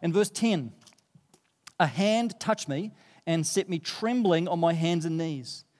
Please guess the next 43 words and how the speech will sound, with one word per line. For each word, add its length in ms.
So 140
this 200
angel, 360
Daniel 400
is 80
lying 300
flat 320
on 60
his 140
face, 300
and 100
this 180
angel 280
comes 240
and 180
raises 380
him 80
up. 240
So 140
now 160
he's 100
on 80
all 120
fours. 560
He's 140
not 120
on 60
his 140
feet 240
yet, 180
but 160
this 180
angel 260
is 80
lifting 400
him 100
up. 200
This 120
angel 260
is 60
raising 520
him 120
up. 320